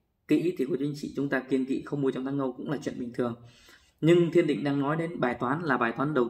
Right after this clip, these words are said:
tư. Thì Thiên Định chia sẻ luôn, nó cái quan điểm đấy nó làm cho khách hàng, đúng không ạ? Nó làm cho khách hàng, làm cho những người quan tâm bình thường. Đấy,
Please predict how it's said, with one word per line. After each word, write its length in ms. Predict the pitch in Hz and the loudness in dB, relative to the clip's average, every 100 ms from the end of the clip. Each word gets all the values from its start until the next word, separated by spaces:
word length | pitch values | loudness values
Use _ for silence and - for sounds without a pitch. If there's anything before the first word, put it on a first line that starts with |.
| 135 | 4
tư. 340 | 135 135 - - _ _ _ _ _ - - - - _ _ _ | 4 4 -4 -18 _ _ _ _ _ -20 -20 -20 -20 _ _ _
Thì 340 | - 127 123 117 | 2 4 4 2
Thiên 100 | 135 | 2
Định 140 | 135 135 | 2 2
chia 100 | 139 | 0
sẻ 240 | 127 123 117 | 2 -2 -2
luôn, 340 | 127 135 131 - _ _ _ _ - | 0 -2 -4 -16 _ _ _ _ -4
nó 200 | 143 156 | -2 0
cái 80 | 185 | 0
quan 180 | 175 156 | 2 4
điểm 200 | 147 - | 4 2
đấy 340 | 135 160 196 - | 2 2 2 -4
nó 160 | 156 165 | -2 2
làm 380 | 151 127 117 117 | 2 2 0 -2
cho 160 | 131 | -2
khách 200 | - 196 | -2 -6
hàng, 260 | 147 127 110 - - _ _ - | -2 -2 -2 -8 -20 _ _ -12
đúng 140 | 139 | -4
không 160 | 135 - | -4 -2
ạ? 60 | |
Nó 100 | 147 | -2
làm 180 | 147 120 113 | 0 0 -4
cho 60 | |
khách 220 | 120 170 | -8 -8
hàng, 240 | 143 127 117 - - _ - | -4 -4 -4 -8 -20 _ 0
làm 220 | 135 123 | 2 2
cho 80 | 143 | 0
những 220 | 143 151 | -2 0
người 180 | 135 117 | 0 2
quan 160 | 139 135 | 0 0
tâm 240 | 147 143 131 - _ _ _ - | 2 2 0 -10 _ _ _ -2
bình 180 | 151 131 | 0 2
thường. 260 | 135 131 - - _ _ _ - | 4 2 0 -12 _ _ _ -16
Đấy, 640 | 127 120 117 127 139 | -8 -4 0 0 -2